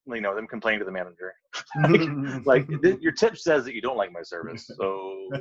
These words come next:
Speaker 2: <laughs>
Speaker 1: I mean, I had a, a lot of times they'd ask me, like, "What's your name? We're gonna ask for you next time we come." And I'd be like, "Uh,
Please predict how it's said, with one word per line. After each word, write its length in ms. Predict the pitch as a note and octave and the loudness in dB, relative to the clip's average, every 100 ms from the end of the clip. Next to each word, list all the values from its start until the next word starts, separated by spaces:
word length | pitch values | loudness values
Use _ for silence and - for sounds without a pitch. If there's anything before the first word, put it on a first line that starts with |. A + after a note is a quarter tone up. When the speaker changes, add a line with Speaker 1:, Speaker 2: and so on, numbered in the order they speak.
| - | -4
Speaker 2:
<laughs> 0 | E3+ - D#3+ - D3 _ _ _ _ - - _ _ _ _ _ - - | -6 -6 -14 -14 -20 _ _ _ _ -12 -12 _ _ _ _ _ -12 0
Speaker 1:
I 40 | C3 | 4
mean, 140 | C3 | 4
I 80 | B2+ | 4
had 240 | C3 C#3 - - C#3+ - _ - E2+ - | 4 2 0 -8 -10 -12 _ -14 -12 2
a, 100 | C#3 - | 4 6
a 60 | |
lot 160 | C#3 D3 | 4 4
of 60 | |
times 160 | C#3+ A#2+ | 2 0
they'd 80 | A2 | 0
ask 260 | G2+ G#2+ - | 2 2 0
me, 80 | F#2 | -4
like, 160 | F2+ - G2 | -4 -4 -12
"What's 240 | - A#3 G#3+ | 0 0 2
your 100 | G3+ | 4
name? 240 | G3+ F3+ | 6 6
We're 240 | F3 G3 | 6 4
gonna 140 | A3 G3+ | 4 4
ask 160 | G3 | 2
for 80 | - | 0
you 100 | G3+ | 2
next 220 | F3+ F#3+ | 4 2
time 200 | - D#3+ | 2 2
we 100 | C3 | 4
come." 360 | A#2 A#2 G2 F#2 | 2 6 6 6
And 80 | G2 | 0
I'd 100 | G2 | -2
be 60 | G#2 | 0
like, 180 | G2+ - | 0 0
"Uh, 720 | C#3 C3+ C3+ C3+ C3+ C3 B2+ | -2 0 0 -2 -2 -4 -6